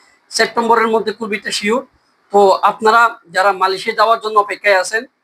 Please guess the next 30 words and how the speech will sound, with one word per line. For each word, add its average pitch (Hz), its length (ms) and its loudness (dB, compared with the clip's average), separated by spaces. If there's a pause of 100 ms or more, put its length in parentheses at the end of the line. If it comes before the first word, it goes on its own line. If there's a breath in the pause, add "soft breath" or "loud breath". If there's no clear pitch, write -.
(280)
আপনারা 190 300 0
কারো 202 260 0
কাছে 202 240 -2
এখন 208 320 -2 (500)
টাকা 202 260 2
পয়সা, 208 360 0
পাসপোর্ট 202 460 -4
কারো 196 200 0
কাছে 208 240 -6
দিবেন 202 240 -2
না। 226 160 2 (600)
আমি 208 240 0
যেটা 226 260 -2
বলি, 233 360 0 (920)
পাসপোর্ট 190 420 -2
যখন 240 280 0
দিবেন, 240 360 -2 (920)
আপনার 180 460 -2
যখন 202 300 0
মন্ত্রণালয় 214 640 2
এবং 208 360 0
অফিসিয়ালি 240 600 -4 (640)
ঘোষণা 226 360 2
আসবে 214 360 0 (140)
মালয়েশিয়া 185 420 0
থেকে 226 240 -6
এবং 208 200 -6
বাংলাদেশ 185 340 -2
সরকার 220 300 -4
থেকে 247 340 -6